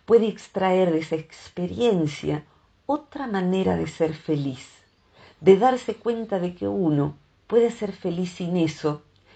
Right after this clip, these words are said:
que su esperanza equivocada le hacía esperar. Voy a decir algo cortito y te voy a pedir la palabra, Ro. Eh, todos conocemos que la caja de Pandora, ¿no? Creo que la caja de Pandora todos la asociamos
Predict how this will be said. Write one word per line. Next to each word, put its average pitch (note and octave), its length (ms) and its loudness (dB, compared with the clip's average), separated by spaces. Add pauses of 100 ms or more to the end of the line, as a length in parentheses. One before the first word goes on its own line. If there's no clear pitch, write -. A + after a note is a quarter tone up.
(120)
que E3+ 120 -4
su F3+ 140 -4
esperanza F3+ 600 -2
equivocada F3 880 0 (640)
le E3 220 4
hacía C#3+ 300 -2
esperar. C4 420 -4 (1000)
Voy A#3+ 200 2
a C#4 60 6
decir A#3 280 0
algo F#3+ 240 4
cortito E3+ 580 0
y - 40 -8
te E3 120 -2
voy D#3+ 120 4
a D#3 80 2
pedir D3+ 240 4
la C#3+ 160 2
palabra, C#3+ 480 0
Ro. C#3+ 260 -4 (1080)
Eh, F#3 440 8 (260)
todos D4+ 240 0
conocemos F3 680 2
que D3 260 2
la C#3+ 200 2
caja D3 240 2
de C#3+ 80 4
Pandora, A#2+ 540 -2
¿no? D3 260 -4 (140)
Creo E3 160 2
que E3 100 2
la D3+ 140 2
caja D#3+ 220 2
de C#3+ 40 2
Pandora D#3 540 4
todos D#3+ 180 4
la D3 80 2
asociamos E3 800 0